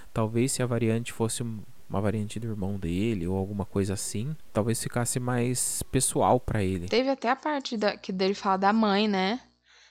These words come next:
Speaker 2: Teve também uma parte que falaram da mãe. Mas foi, foi assim, rapidíssimo, né? Foi, "Ah, mãe, acabou."
Speaker 1: Acho que foi, tipo, no, no primeiro episódio que ele vai assi-, ele tá assistindo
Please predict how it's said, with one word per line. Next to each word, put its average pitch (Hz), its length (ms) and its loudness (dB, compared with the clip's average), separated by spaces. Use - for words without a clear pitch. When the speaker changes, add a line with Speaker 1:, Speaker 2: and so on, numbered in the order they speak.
Speaker 2:
Teve 240 240 2
também 262 240 2
uma 202 120 2
parte 185 260 -2
que - 80 -14
falaram 185 260 2
da 180 120 0
mãe. 175 340 -2
Mas 202 180 4
foi, 254 180 2
foi 269 300 2
assim, 269 600 2
rapidíssimo, 247 920 0
né? 208 180 0
Foi, 214 460 -2
"Ah, 277 300 6
mãe, 226 380 4
acabou." 196 340 0
Speaker 1:
Acho - 160 2
que - 80 0
foi, - 220 -2
tipo, - 300 -4
no, 185 760 2
no 127 120 0
primeiro 165 320 0
episódio 269 420 2
que - 140 -4
ele 139 100 4
vai 127 260 2
assi-, 147 300 -2
ele 120 440 0
tá 123 100 2
assistindo 123 1200 -2